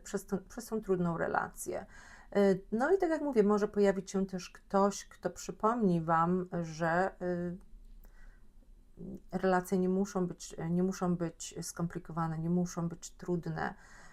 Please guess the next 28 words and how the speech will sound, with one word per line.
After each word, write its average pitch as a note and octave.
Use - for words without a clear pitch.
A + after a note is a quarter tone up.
Także F3+
mówię, G3+
nie G#3
musi A#3
to B3+
być B3
jakaś A#3+
wielka A3
miłość, G3
kochani, F3+
ale F#3
tutaj F#3
może F#3
być F3+
taka -
iskierka F#3
nadziei F3
w -
sierpniu, E3+
jeżeli G3
oczywiście F#3
pozwolicie F3+
sobie F3
zrzucić E3+
zbroję, F3
tak, F3+
otworzyć F#3
się, F3